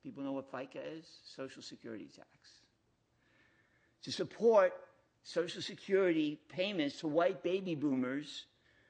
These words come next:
like me <clears throat> when we retire. By the mid twenty-first century, a majority of U S workers will be non-white.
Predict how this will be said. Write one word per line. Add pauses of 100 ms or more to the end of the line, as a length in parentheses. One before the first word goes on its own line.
(160)
like
me (1900)
<clears throat> (800)
when
we
retire. (1500)
By
the
mid
twenty-first
century,
a
majority
of
U
S
workers
will
be
non-white.